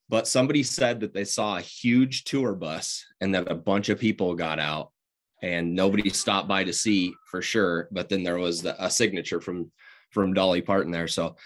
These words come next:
I didn't get to meet, but that, that one would have been a big one. But, uh, yeah,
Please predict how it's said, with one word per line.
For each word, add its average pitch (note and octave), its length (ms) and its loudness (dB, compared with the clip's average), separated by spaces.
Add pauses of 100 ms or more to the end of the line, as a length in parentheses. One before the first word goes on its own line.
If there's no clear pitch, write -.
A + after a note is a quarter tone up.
(180)
I - 20 -6
didn't G#2+ 180 4
get G#2+ 100 6
to G2 60 4
meet, G#2 280 2
but G2+ 220 -6
that, G#2+ 260 0
that A2+ 180 4
one A#2 140 0
would A#2 80 2
have G#2 100 -2
been G#2+ 120 0
a G2 40 -2
big G2 240 -2
one. G2 280 -4
But, F#2 340 -2
uh, F2+ 180 0
yeah, A#2 260 2